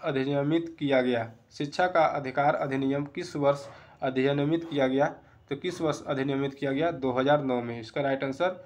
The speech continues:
ए हो जाएगा, ठीक है। आगे देखते हैं, अरविंद अडिगा को किस पुस्तक के लिए प्रतिष्ठित मैन बुकर पुरस्कार मिला? अरविंद अडिगा को किस पुस्तक के लिए मैन बुकर पुरस्कार मिला?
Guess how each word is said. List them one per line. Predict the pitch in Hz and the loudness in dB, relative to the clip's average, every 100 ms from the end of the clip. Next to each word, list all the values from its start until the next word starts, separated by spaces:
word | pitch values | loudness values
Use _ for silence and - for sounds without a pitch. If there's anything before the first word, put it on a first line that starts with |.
| - | -6
ए | 151 | -2
हो | 135 120 | 0 0
जाएगा, | 120 117 | -2 -4
ठीक | 113 160 | -6 -2
है। | 180 - - - | -2 -2 -16 -6
आगे | 135 131 | -2 0
देखते | 131 127 - | -2 -6 -8
हैं, | 123 - _ _ _ _ _ _ _ - _ _ _ _ _ _ _ _ _ _ _ _ _ _ _ _ - | -12 -14 _ _ _ _ _ _ _ -20 _ _ _ _ _ _ _ _ _ _ _ _ _ _ _ _ -2
अरविंद | 160 156 190 - | 2 4 2 4
अडिगा | 170 156 160 165 - - - | 2 4 6 6 4 -4 -8
को | - 147 | -6 -4
किस | - 185 - | -4 -8 -6
पुस्तक | 156 - 156 - | -8 -2 -2 0
के | 147 | 0
लिए | 143 156 170 | 2 0 -2
प्रतिष्ठित | 160 143 156 143 190 165 | -4 -4 -4 -4 -6 -2
मैन | 151 160 156 | 0 0 0
बुकर | 143 151 | 0 -2
पुरस्कार | 147 135 127 143 135 | -2 -4 0 0 2
मिला? | 123 113 107 - - _ 135 | 0 -2 -4 -8 -20 _ 0
अरविंद | 131 147 170 | 2 2 0
अडिगा | 165 147 139 147 160 | 2 0 2 2 2
को | 151 143 | 0 -4
किस | - 170 - - | -6 -10 -10 -18
पुस्तक | _ 147 - 180 175 | _ -10 0 0 2
के | 156 | -2
लिए | 139 143 - - - _ _ - | 0 -2 -6 -18 -20 _ _ -6
मैन | 139 156 175 | 2 2 2
बुकर | 151 151 | 0 -2
पुरस्कार | 147 147 135 147 139 | 0 -2 0 2 2
मिला? | 135 131 | 2 2